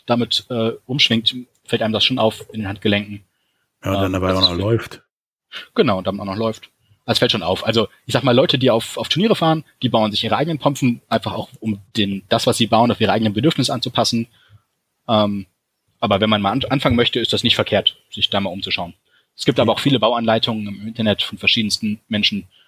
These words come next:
Speaker 1: ähm, wo eben auch gut und anschaulich mit, mit Bildern erklärt ist. Man ist da also nicht ganz auf Sicherheit eingestellt.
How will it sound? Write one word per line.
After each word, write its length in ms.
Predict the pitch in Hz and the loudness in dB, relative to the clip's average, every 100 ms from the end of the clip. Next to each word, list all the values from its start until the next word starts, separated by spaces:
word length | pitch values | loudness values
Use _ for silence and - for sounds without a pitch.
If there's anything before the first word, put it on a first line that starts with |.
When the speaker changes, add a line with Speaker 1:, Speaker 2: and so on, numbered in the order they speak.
| - - - - | -20 -20 -14 -6
Speaker 1:
ähm, 340 | 95 92 90 - - | -4 -4 -8 -14 -6
wo 120 | 107 | -6
eben 280 | 101 101 - | -4 -8 -4
auch 160 | 110 - | -4 2
gut 240 | 160 139 | 2 2
und 60 | 135 | 2
anschaulich 420 | 123 120 110 - | 2 4 2 0
mit, 240 | 110 - | -2 0
mit 320 | 113 - - | 0 0 0
Bildern 240 | 123 113 107 | 2 4 2
erklärt 320 | 101 113 104 | 2 2 2
ist. 220 | 98 - - - _ - | 0 -2 -6 -20 _ -8
Man 120 | 101 | -4
ist 120 | - | 0
da 80 | 95 | 0
also 160 | 95 | 0
nicht 240 | 95 104 - | -2 -2 -2
ganz 140 | 92 | -4
auf 60 | - | -6
Sicherheit 260 | 95 92 - | -6 -4 -6
eingestellt. 460 | 87 - 92 - | -8 -8 -6 -8